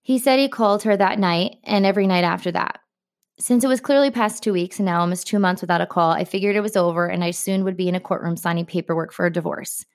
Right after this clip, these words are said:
My new job kept me busy, so I didn't have much time to see how fast the days were going. I also grew ridiculously numb to everything, so everything really didn't,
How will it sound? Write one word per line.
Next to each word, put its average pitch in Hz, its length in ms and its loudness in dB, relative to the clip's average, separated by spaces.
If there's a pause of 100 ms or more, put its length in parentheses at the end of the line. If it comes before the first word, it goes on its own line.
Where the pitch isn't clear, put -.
(460)
My 214 140 6
new 233 160 6
job 202 320 4
kept - 200 -4
me 190 140 0
busy, 180 420 0
so 175 240 -2
I 175 120 0
didn't 185 160 0
have 180 180 -2
much 185 240 -4
time 175 300 -2
to 190 100 -14
see 175 160 -8
how 175 100 0
fast 175 360 -4
the 196 40 -10
days 175 240 -4
were 180 100 -4
going. 165 420 -4 (520)
I 208 120 2
also 208 280 2
grew 208 140 -2
ridiculously 208 580 -2
numb 185 280 2
to - 120 -4
everything, 180 380 -4
so - 140 -6
everything 180 420 -4
really 170 240 -2
didn't, 170 380 -4